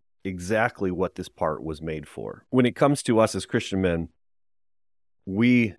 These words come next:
believe that God has made us and made us with great purpose and dignity and value. And again, whether you're a Christian listening to this or whether you're a man or not listening to this, I think it's helpful for all of us,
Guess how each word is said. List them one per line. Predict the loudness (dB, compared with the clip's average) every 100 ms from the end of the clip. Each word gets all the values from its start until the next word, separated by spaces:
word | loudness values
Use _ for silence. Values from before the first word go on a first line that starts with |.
| -4
believe | -4 -2 -2 -4 -6
that | -6
God | -2 -2 -2
has | -6 -4
made | -2 0
us | -2 -4 -8 -16 -8
and | -4
made | -2 -2
us | -2 -6
with | -6
great | -6 -6 -6
purpose | -4 -4 -4 -10 -14 -16 -12
and | -10 -4
dignity | -2 -2 -4 -6 -12 -10
and | -10 -4
value. | 0 2 2 -2 -8 -14 _ _ _ _ _
And | -6
again, | 0 2
whether | 4 4 4
you're | 4 2
a | 0
Christian | -4 -6 -2 -2
listening | -2 -2 -2 -2 -2
to | -2
this | 0 0 -2
or |
whether | -2 0 0
you're | 0 -2
a |
man | -2 -4 -2
or | 0
not | -2 -4
listening | -8 -6 -8 -8
to | -8
this, | -6 -8 -12 _ _ _ _ _ _ -2
I | 0
think | 2 0
it's | -2
helpful | 0 0 0
for | -4 -4 0
all | 2 4 4
of | 2
us, | -4 -8 -14